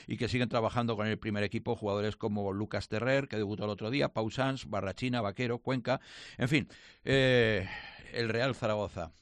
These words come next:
Vamos a ver qué pasa en Valladolid con un Julio Velázquez en, en la picota, nunca mejor dicho. Pues tenemos noticia de ciclismo, porque la segunda edición de la Vuelta Ciclista a España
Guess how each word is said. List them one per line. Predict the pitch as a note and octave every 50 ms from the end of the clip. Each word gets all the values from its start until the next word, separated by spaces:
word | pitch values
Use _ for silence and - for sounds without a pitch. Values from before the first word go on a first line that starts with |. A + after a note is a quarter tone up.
| _ -
Vamos | A2 F#2+ G#2 G#2+ G#2+ G2+ -
a | G#2 G#2
ver | G2+ F#2 F2
qué | - - F#2+
pasa | - G#2+ G2+ - G#2 F#2
en | F#2+ F#2
Valladolid | F#2+ G2 G2 F#2+ F#2 G2 F2 E2+ - -
con | _ - G2 F#2+ G2
un | G2+
Julio | F2+ - A2 G#2+ G2+ G2
Velázquez | F#2+ G2 G2+ F#2+ - - G2 E2+ -
en, | G2+ F#2+ F#2 F#2 F2+ - _
en | A2+ A#2 A#2 A2
la | G#2+ G2+
picota, | - G#2 - A2+ A2 - - - - - _ - - - - - -
nunca | - A2+ G#2+ - - G2
mejor | G2 - - F#2 E2+
dicho. | E2+ - - F2+ - - - - - _
Pues | C#3+ C#3+ C#3+ C#3+ A#2+ - - - - - - - - - - - _ _
tenemos | - C3 C#3 D#3 F3 G#3 G3 D#3+
noticia | F3 E3 E3 D#3 F3+
de | E3+ D3
ciclismo, | B2+ C#3+ - F3 E3+ C#3+ D#3+ F3 G3+ G#3 - - - _ _ _ _
porque | - A#2 G#2+ - - A#2+
la | A2+ A2 G#2+
segunda | - B2 A2 B2+ D3+ F#3
edición | F#3+ E3 C#3 F#3 F3+
de | E3 D3
la | B2+
Vuelta | B2+ C#3+ C3+ D#3
Ciclista | C3+ D3 C3+ C3 C#3+ B2 - C#3
a |
España | B2 - - D3 D3 C#3+ C3 C#3+ F3+